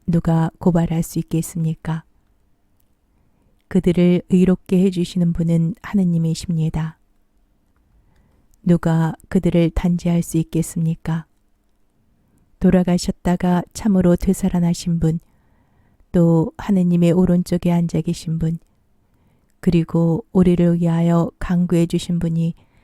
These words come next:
바로 그리스도 예수님이십니다.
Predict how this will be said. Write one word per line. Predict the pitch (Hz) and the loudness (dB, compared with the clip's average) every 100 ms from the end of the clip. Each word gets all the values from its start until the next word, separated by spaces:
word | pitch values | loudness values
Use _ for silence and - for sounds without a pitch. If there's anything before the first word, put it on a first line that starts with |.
| _ _ - | _ _ -4
바로 | - 170 170 165 - _ | 0 4 4 4 -2 _
그리스도 | - 180 175 - - 170 170 - | 0 2 2 -2 0 4 4 2
예수님이십니다. | 202 180 180 180 170 170 - 170 160 160 160 160 | 2 2 2 -2 0 0 -4 -6 -4 -4 -6 -8